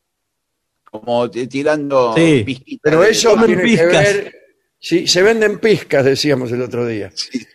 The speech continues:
Speaker 3: Eh, tiene que ver con el contacto con el dedo de la sal.
Speaker 1: Claro.
Speaker 3: Bueno. Cuando un invitado rompe algo por accidente,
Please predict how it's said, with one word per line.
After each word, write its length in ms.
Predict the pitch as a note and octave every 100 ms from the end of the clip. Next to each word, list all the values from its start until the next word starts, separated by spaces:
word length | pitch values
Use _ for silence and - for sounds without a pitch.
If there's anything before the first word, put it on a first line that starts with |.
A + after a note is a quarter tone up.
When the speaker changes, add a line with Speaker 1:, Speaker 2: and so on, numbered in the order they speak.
| _ _ - -
Speaker 3:
Eh, 640 | D3+ C#3+ C#3 C3 B2 A#2+ -
tiene 240 | D#3+ F3
que 140 | D3+ E3+
ver 220 | E3+ F#3
con 260 | F#3 D3+ B2+ - -
el 120 | B2+
contacto 460 | A#2+ B2+ C3+ D3 D3+
con 120 | B2+
el 120 | A#2 A#2
dedo 320 | C#3 A2+ G2+
de 100 | G2
la 100 | G2+
sal. 380 | - F2 F2+ F2 _ _ _ _ _
Speaker 1:
Claro. 540 | F2 E2 F2+ E2 B1+ _ _ _ _ _ - - _ -
Speaker 3:
Bueno. 480 | A2 F#2 - - _ _ _ _ -
Cuando 360 | A3+ A#3 B3+ D#4
un 80 |
invitado 540 | C4 F#3+ E3+ A3 G3+ F3
rompe 500 | E3+ F#3+ D3+ D#3+ D#3
algo 720 | C3+ A#2+ A#2 A2 A#2 C3+ _ _ _ _ _ _ _ _ _ _ _
por 180 | - G3+
accidente, 1000 | F3+ - C#3 C3+ A#2+ G2 - G2 G2+ -